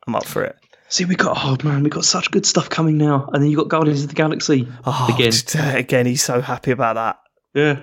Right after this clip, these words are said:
Speaker 1: Harry is so
Speaker 2: And then
Speaker 1: pumped for that.
Speaker 2: you, you must also now be a little bit more excited for Spider-Man as well.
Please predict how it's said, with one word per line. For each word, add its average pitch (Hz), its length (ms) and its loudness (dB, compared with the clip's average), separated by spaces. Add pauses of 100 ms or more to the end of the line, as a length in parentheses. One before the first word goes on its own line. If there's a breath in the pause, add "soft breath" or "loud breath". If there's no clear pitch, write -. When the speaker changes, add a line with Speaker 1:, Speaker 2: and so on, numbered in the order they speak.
Speaker 1:
Harry 123 300 2
is 131 100 -2
so - 120 0
Speaker 2:
And 190 80 2
then 208 100 4
Speaker 1:
pumped 123 200 -2
for - 100 -4
that. 104 260 -2
Speaker 2:
you, 175 200 0
you 175 160 0
must 190 300 0
also 160 300 2
now 139 240 2
be 117 160 2
a 117 60 2
little 131 220 0
bit 120 100 -2
more 117 180 0
excited 107 340 0
for 123 100 -6
Spider-Man 104 480 -2
as 95 120 -6
well. 107 420 -4